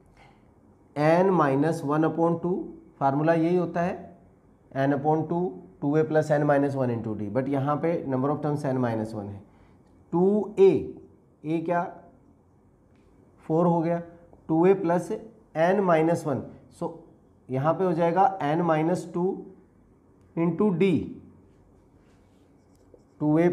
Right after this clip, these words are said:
plus n minus one into d, n by two, ठीक है।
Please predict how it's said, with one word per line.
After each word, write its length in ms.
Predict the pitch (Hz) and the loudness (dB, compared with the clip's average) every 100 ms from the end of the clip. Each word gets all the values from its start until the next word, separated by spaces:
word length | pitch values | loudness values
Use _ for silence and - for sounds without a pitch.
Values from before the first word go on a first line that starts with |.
| 147 | 2
plus 440 | 139 143 180 180 - - | 4 4 2 -2 -12 -6
n 260 | 143 160 175 | -2 0 2
minus 480 | 139 127 135 170 - 110 113 | 2 0 0 -2 -4 -8 -2
one 240 | 147 180 185 131 | 0 0 -2 -4
into 340 | 127 127 156 190 - 123 | -4 -4 -4 -4 -6 -6
d, 160 | 123 - - - 135 | -6 -6 -14 -6 -2
n 140 | 156 139 | 2 2
by 120 | 110 | 2
two, 200 | - - - - _ - - - _ - _ _ | -2 -14 -18 -20 _ -20 -20 -20 _ -20 _ _
ठीक 200 | - 160 | -10 -8
है। 140 | 175 | -10